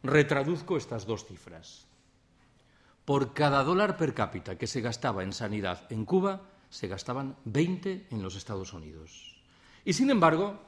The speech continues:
las cifras cubanas en materia de esperanza de vida al nacer y mortalidad infantil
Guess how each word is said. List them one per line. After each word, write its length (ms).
las 320
cifras 340
cubanas 480
en 80
materia 400
de 140
esperanza 800
de 160
vida 240
al 240
nacer 400
y 120
mortalidad 580
infantil 720